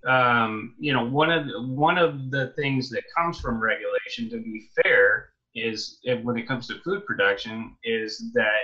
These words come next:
you know, here in California, we probably produce the safest food in the world, and that's because of regulation. The, the problem is, is that it's, it has gone too far.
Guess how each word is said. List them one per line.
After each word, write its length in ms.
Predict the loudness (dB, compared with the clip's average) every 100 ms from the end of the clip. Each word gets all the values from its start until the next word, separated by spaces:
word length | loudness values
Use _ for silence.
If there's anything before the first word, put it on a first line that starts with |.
| -4 -16 _
you 140 | -6
know, 140 | -6 -8 -14 -16
here 260 | -6 -2
in 100 | -2
California, 640 | 0 2 2 0 -2 0 0
we 300 | -2 -4 -6
probably 560 | 0 2 2 -2 -6 -6
produce 460 | -4 -4 -4 -6
the 80 | -8
safest 480 | -8 -8 -10 -12 -10
food 200 | -8 -8
in 100 | -10
the 140 | -12
world, 420 | -6 2 4 4 0
and 100 | -2
that's 320 | -2 -2 -8
because 340 | -10 -2 -2 -2
of 100 | -2
regulation. 600 | -2 2 2 4 0 -6 -16 _ _ _ -20 -20 _ _
The, 240 | -8 -8 -8 -10 -8 -10 -8
the 160 | -6 -2
problem 560 | 0 2 2 0 -2
is, 380 | -2 0 -2 -6
is 440 | -10 -10 -12 -10 -2
that 540 | 0 2 2 2 -2 -8 _
it's, 380 | -4 -4 -4 -12 _ _ -4
it 240 | -2 -2
has 360 | -2 -4 -4 -10 -6
gone 320 | 0 2 2 0
too 200 | -4 -2
far. 240 | 0 0